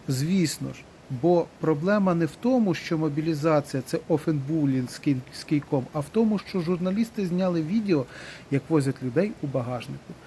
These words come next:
Може, досить пудрити мозок, бо цей спіч виглядає, як насправді в нас не дно. Це ви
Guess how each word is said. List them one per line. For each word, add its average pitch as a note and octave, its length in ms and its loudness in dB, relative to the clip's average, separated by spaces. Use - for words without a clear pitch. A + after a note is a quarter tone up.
Може, E3 220 4
досить G3+ 320 2
пудрити F3+ 440 -2
мозок, E3+ 420 2
бо C#3 80 0
цей C3+ 180 -2
спіч - 400 -4
виглядає, C3+ 580 2
як C#3+ 180 0
насправді F#3 680 0
в C#3 60 0
нас F#3+ 300 2
не F#3 120 2
дно. D3 280 0
Це D3+ 120 -2
ви D3 180 2